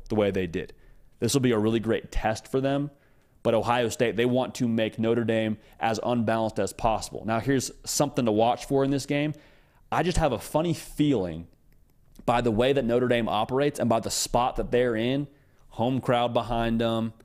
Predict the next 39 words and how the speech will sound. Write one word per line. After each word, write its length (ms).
They've 220
been 180
a 60
team 200
that's 100
been 140
fairly 300
physical 480
up 160
front. 380
Joe 200
Alt's 240
gonna 180
make 360
millions 500
and 100
millions 240
of 80
dollars 380
being 520
an 260
offensive 360
lineman 280
in 80
the 80
N 80
F 120
L 180
and 80
what 120
they 80
have 200
up 120
front. 200
They 60
like 220
it 60
a 40
lot. 380